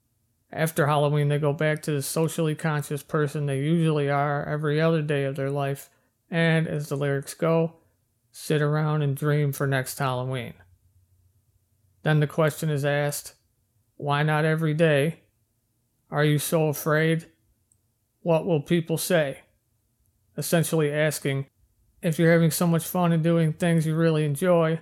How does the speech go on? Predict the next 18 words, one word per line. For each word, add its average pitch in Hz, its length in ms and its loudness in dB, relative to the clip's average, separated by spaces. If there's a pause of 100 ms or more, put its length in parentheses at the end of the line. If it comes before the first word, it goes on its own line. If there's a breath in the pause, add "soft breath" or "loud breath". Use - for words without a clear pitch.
(220)
why 151 220 -2
not 151 220 -2
do 160 160 0
this 147 200 -2
all 170 200 4
the 139 80 0
time? 117 320 -8 (600)
Why 151 160 0
not 156 200 0
always 170 360 4
be 151 140 2
the 147 100 0
person 160 440 -2
you 151 120 0
truly 160 360 0
wish 170 280 -2
to 147 100 -4
be, 156 320 0